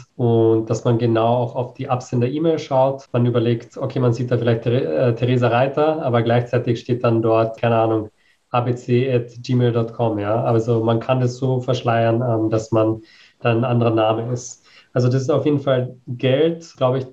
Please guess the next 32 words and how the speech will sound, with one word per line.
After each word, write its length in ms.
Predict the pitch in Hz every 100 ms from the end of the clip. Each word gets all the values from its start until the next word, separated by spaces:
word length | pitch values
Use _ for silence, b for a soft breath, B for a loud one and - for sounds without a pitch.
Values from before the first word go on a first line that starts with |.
| _ -
äh, 220 | 180 160
die 140 | 139
eine, 480 | 135 127 131 127 127 131
eine 240 | 123 120
Sache, 520 | 117 127 131 - 156 147
ähm, 340 | 131 131 127
wo 80 | 123
man 380 | 123 123 123 -
überlegen 480 | 139 127 120 123 123
kann. 440 | - 120 120 120 b
Und 460 | - 135 131 123 -
die 80 | 127
andere 420 | 127 127 123 120
einfach, 600 | 113 117 - 117 113 - _ _ -
ja, 220 | 117 110
es 160 | 127 120
ist 160 | 123 127
manchmal 380 | 123 123 131
einfach 520 | 120 120 117 131 127 -
unangenehm, 640 | 170 165 131 120 117 110
wenn 200 | 110 110
ein 240 | 123 117 117
Account 500 | 151 120 - 123 120
gehackt 420 | 120 113 - -
wird. 180 | 120 117
Also 400 | 117 117 117 113
wenn, 180 | 117 117
wir 80 | 113
sind 180 | 120 117
ja 120 | 113
alle 200 | 117 120
auf, 260 | 117 -